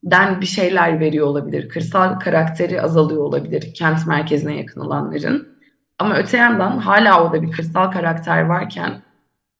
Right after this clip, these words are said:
bu kırsal karakteri koruduğu takdirde dayanıklılığı yüksek çıkacak bir süreç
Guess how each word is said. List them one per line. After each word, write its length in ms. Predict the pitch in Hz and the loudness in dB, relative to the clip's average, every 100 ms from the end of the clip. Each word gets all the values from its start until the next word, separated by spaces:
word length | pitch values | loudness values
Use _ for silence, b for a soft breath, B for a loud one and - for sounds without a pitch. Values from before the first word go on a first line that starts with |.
| _ | _
bu 140 | 180 220 | -4 0
kırsal 420 | 247 226 233 220 | 2 2 2 4
karakteri 920 | 214 185 180 - 190 180 170 160 - _ _ _ _ _ | 2 0 -2 -4 -4 -2 -2 -4 -8 _ _ _ _ _
koruduğu 500 | - 202 202 202 233 | -2 0 0 2 0
takdirde 760 | 226 220 - - 170 165 - 269 - | 2 -2 -4 -2 0 2 0 -2 0
dayanıklılığı 640 | 190 208 214 202 185 202 | -2 0 -6 -8 -2 0
yüksek 480 | 254 180 - 220 - | 0 -4 -4 -4 -4
çıkacak 680 | - 190 165 160 - - _ _ _ | -10 -4 2 2 0 -8 _ _ _
bir 60 | 190 | -10
süreç 680 | - 196 190 185 - - | 0 4 4 2 -8 -12